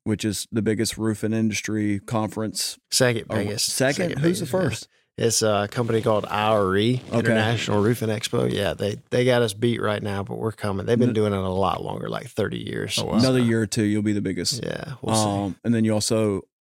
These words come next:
Speaker 1: Cornerstone Construction, Rep Card. I mean, what else do you do, man?
Speaker 2: <laughs> Yeah, Revolt.
Speaker 1: Revolt,
Speaker 2: Revolt,
Speaker 1: yeah.
Speaker 2: yeah. The Revolt
Speaker 1: How, how to
Speaker 2: Against
Speaker 1: Revolt,
Speaker 2: Average.
Speaker 1: yeah, how to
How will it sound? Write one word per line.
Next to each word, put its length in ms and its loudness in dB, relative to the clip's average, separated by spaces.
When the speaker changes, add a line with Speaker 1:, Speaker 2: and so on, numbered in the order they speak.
Speaker 1:
Cornerstone 420 2
Construction, 680 0
Rep 260 2
Card. 360 2
I 20 2
mean, 180 -2
what 120 0
else 140 0
do 100 -4
you 40 -2
do, 160 -2
man? 220 -2
Speaker 2:
<laughs> 160 2
Yeah, 360 2
Revolt. 480 2
Speaker 1:
Revolt, 520 2
Speaker 2:
Revolt, 100 -8
Speaker 1:
yeah. 220 2
Speaker 2:
yeah. 140 -2
The 160 -8
Revolt 320 -2
Speaker 1:
How, 80 0
how 40 2
to 60 2
Speaker 2:
Against 180 2
Speaker 1:
Revolt, 140 2
Speaker 2:
Average. 340 -2
Speaker 1:
yeah, 180 -2
how 180 -4
to 200 -8